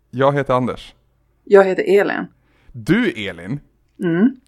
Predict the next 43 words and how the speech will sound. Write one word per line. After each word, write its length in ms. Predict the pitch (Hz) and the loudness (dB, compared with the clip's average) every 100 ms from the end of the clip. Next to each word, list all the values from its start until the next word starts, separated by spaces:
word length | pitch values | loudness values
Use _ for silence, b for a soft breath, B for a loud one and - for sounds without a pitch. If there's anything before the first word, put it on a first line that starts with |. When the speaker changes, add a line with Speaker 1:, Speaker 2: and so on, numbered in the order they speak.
| _ - | _ -6
Speaker 1:
Ja, 80 | |
både 240 | 131 190 202 | 0 0 2
du 100 | 190 | 4
och 80 | 147 | 6
jag 140 | 131 | 4
gillar 160 | 117 113 | 2 -2
listor, 340 | 113 - 127 | -4 -6 -6
kan 100 | 107 | -6
man 80 | 98 | -6
säga 180 | 107 104 | -8 -8
först, 240 | 107 - | -8 -6
och 60 | 110 | -4
den 60 | |
här 100 | 113 | -4
podden 420 | 110 113 110 107 107 | -2 -4 -4 -4 -4
går 140 | 110 | -4
ut 180 | 123 - | -4 -6
på 60 | |
att 120 | 104 107 | -8 -8
vi 100 | 101 | -10
listar 300 | 101 - 104 | -12 -10 -10
saker 340 | 90 - 107 | -10 -14 -14
varje 320 | 110 95 104 | -12 -12 -12
vecka, 260 | 95 - 107 | -12 -8 -6
oftast 420 | 127 - 113 - | -6 -4 -6 -6
populärkulturellt 880 | 117 117 107 101 113 107 110 110 107 | -8 -4 -4 -6 -8 -10 -8 -8 -8
anknytet. 1000 | 117 98 - - 117 - - - - - _ _ _ 269 | -8 -8 -10 -8 -8 -10 -18 -20 -20 -20 _ _ _ -12
Speaker 2:
Yes. 500 | 175 - - - - | -10 -10 -14 -20 -4
Speaker 1:
Men 240 | 127 127 | -2 0
du, 260 | 123 240 123 101 92 | -2 -2 -4 -8 -12
Elin, 300 | 78 131 131 _ _ _ - | -10 -10 -12 _ _ _ -6
Speaker 2:
Ja. 520 | 170 156 160 240 294 | -2 0 0 -2 -6
Speaker 1:
befinner 380 | 117 110 107 107 | -8 -6 -6 -6
dig 80 | 107 | -8
inte 240 | 104 - 127 | -8 -6 -4
i 20 | |
Göteborg. 640 | 110 117 170 - - - _ _ _ - | -4 -4 -4 -6 -10 -20 _ _ _ 4
Speaker 2:
Nej, 480 | 247 359 220 143 | 6 8 4 2
jag 140 | 160 208 | 4 4
är 60 | |
hemma 440 | 233 294 220 233 349 - _ _ _ _ | 6 6 6 4 4 0 _ _ _ _
i 180 | 240 233 | -2 0
Burträsk. 1040 | 202 285 196 156 - 381 - - - - | 6 6 6 2 2 2 2 -4 -6 -6